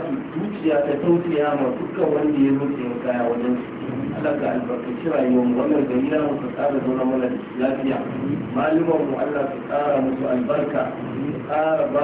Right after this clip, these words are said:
su himma wajen gaya mana gaskiya. Allah ka ba mu ikon aiki da abin da suke koyar da mu. اللهم أرنا الحق حقا وارزقنا اتباعه، وأرنا الباطل باطلا وارزقنا اجتنابه. اللهم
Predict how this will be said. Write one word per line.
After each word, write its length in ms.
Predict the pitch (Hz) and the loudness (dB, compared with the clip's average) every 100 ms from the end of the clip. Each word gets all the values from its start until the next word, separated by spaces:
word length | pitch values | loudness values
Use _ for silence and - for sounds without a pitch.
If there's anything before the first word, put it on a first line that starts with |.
| 151 | 0
su 120 | - 131 | 0 0
himma 300 | 151 160 139 | 4 4 4
wajen 320 | 135 139 139 | 4 2 2
gaya 200 | 135 143 131 | 2 2 2
mana 180 | 127 123 | 0 0
gaskiya. 400 | 123 - 135 131 - - 131 135 147 | -2 -2 0 0 -2 -6 -6 -4 -2
Allah 160 | 135 135 | -2 -2
ka 60 | - | -2
ba 120 | 143 147 | 0 0
mu 100 | 139 | 0
ikon 360 | 135 131 127 120 110 - | 0 0 -2 -4 -6 -4
aiki 360 | 151 151 - 135 | -2 -2 -4 -4
da 100 | - | -4
abin 160 | - 135 | -2 0
da 80 | - - | 0 -2
suke 200 | 127 123 - | -6 -6 -4
koyar 200 | 117 113 | -2 -2
da 80 | 110 | -2
mu. 120 | 101 - 131 131 151 - | -8 -6 -4 -2 -2 0
اللهم 400 | 135 143 147 143 | 0 2 2 0
أرنا 400 | 139 143 135 123 | 0 2 2 2
الحق 340 | 117 131 127 - - | -2 -4 -6 -6 -6
حقا 280 | - - 131 117 | -6 -6 -8 -4
وارزقنا 460 | 117 117 127 131 117 | -4 -4 -8 -6 -6
اتباعه، 460 | 117 117 113 104 - - 151 151 - - - | -6 -6 -4 -4 -4 -8 -6 -6 -6 -6 -4
وأرنا 400 | - 147 143 139 | -2 0 2 2
الباطل 840 | 131 127 135 139 139 135 135 139 135 131 | 2 2 0 0 0 0 -2 0 0 4
باطلا 460 | 143 143 139 127 127 | 2 2 0 0 2
وارزقنا 580 | 117 117 110 - - 135 | 0 -2 -2 -4 0 0
اجتنابه. 640 | 127 - 131 139 143 127 - - - 123 135 - | 0 -2 0 2 2 0 -2 -4 -4 -4 -4 -4
اللهم 380 | 143 147 143 135 | -2 2 2 2